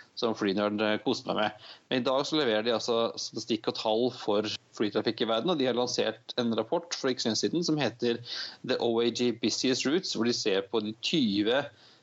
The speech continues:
eh, mest trafikkerte rutene i verden, og det er da basert på tidtabeller, så det er ikke, de er ikke basert på passasjertall, men hvor mange flighter det går, eh, hver dag, hver vei mellom disse tyve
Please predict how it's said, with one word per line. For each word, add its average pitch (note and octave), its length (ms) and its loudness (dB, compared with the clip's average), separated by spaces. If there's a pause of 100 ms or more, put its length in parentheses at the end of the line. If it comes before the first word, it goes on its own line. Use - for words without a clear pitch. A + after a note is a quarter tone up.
(140)
eh, A#2 160 2
mest - 420 -2
trafikkerte B2 720 -2
rutene A#2+ 320 -2
i A2 80 0
verden, G2 240 0
og B2 80 0
det A#2 80 0
er A#2 80 0
da A2+ 80 0
basert A2 480 -2
på A#2 240 -2
tidtabeller, G#2 720 0
så B2 160 -2
det A#2 80 -2
er - 40 -16
ikke, C3+ 180 0 (420)
de A#2 80 0
er - 60 -4
ikke C#3+ 140 -2 (440)
basert C#3 320 -2
på - 160 -2
passasjertall, D3+ 960 0
men C#3 240 2
hvor C3 320 2
mange B2 460 2 (260)
flighter D#3 540 0
det - 20 2
går, C3+ 240 2 (300)
eh, B2 340 2
hver A2 240 2
dag, G#2+ 240 0 (200)
hver G#2+ 200 2
vei G#2 240 2
mellom G#2+ 240 0
disse G#2 340 2 (460)
tyve G#2+ 480 2